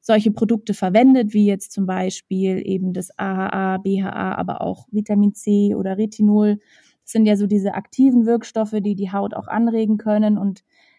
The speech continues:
dann ist es immer wichtig, einen Sonnenschutz zu verwenden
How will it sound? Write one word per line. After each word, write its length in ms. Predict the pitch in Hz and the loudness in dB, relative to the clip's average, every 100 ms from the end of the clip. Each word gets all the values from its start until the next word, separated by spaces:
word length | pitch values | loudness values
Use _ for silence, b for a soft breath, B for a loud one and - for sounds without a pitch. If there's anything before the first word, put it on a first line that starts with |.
| _ _ _ _ | _ _ _ _
dann 180 | 214 220 | -2 0
ist 100 | 220 | 0
es 120 | 214 | 0
immer 300 | 240 247 214 | 2 4 4
wichtig, 480 | 240 247 - 220 214 | 2 0 -2 -2 2
einen 180 | 208 202 | 2 4
Sonnenschutz 520 | 208 220 214 214 - | 4 2 0 -6 -8
zu 100 | 202 | -10
verwenden 760 | 208 185 240 269 254 269 269 | -8 0 2 2 2 2 2